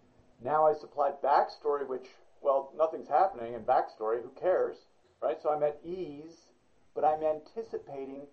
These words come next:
the next bad thing that's gonna make me tense. So this way, we're not using backstory. This is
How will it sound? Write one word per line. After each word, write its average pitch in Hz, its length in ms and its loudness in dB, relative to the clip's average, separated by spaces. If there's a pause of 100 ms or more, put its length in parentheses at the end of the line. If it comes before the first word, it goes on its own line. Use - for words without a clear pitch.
(240)
the 143 80 -10 (120)
next - 440 -8
bad 143 280 2 (200)
thing 185 280 -10
that's 110 200 -6
gonna 139 240 -10
make 139 200 -12
me 147 100 -16 (200)
tense. 190 240 -8 (2000)
So - 140 4
this 370 240 4
way, 170 260 4 (280)
we're 139 160 -10
not 165 260 4 (100)
using 175 420 -10 (100)
backstory. 131 720 0 (140)
This 120 120 -16
is 135 100 -18